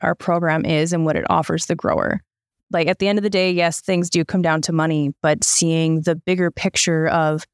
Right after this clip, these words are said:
"Okay, we have to do more with less. The population continues to grow, farmland continues to be converted into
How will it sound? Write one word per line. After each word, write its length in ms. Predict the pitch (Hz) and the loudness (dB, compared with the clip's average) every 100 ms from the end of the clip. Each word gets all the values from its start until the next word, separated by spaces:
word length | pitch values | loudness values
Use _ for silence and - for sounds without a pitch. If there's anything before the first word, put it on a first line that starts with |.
| _ _ - | _ _ -6
"Okay, 520 | 180 - 196 156 175 - | -4 -2 0 0 -2 -4
we 240 | 185 202 | 0 2
have 260 | 208 226 - | 2 0 -2
to 100 | 240 | -2
do 160 | 240 | 0
more 360 | 233 196 170 170 | 2 2 2 2
with 240 | 165 160 | 0 -2
less. 420 | 165 147 - - - - | -2 0 2 0 -2 -4
The 60 | |
population 680 | - 202 202 190 185 175 180 | 0 0 2 0 2 2 0
continues 540 | 190 165 262 269 262 | 0 0 0 0 0
to 100 | - | 0
grow, 360 | 208 175 156 160 | 0 0 0 -2
farmland 640 | - 190 185 190 175 175 | -2 0 2 2 2 0
continues 540 | 175 170 - 175 180 - | 0 0 2 0 0 0
to 80 | 185 | 0
be 160 | 175 | 0
converted 580 | - 170 160 165 165 160 | 0 -2 0 0 0 -2
into 720 | - 165 156 - 170 151 151 | 0 0 0 0 0 0 0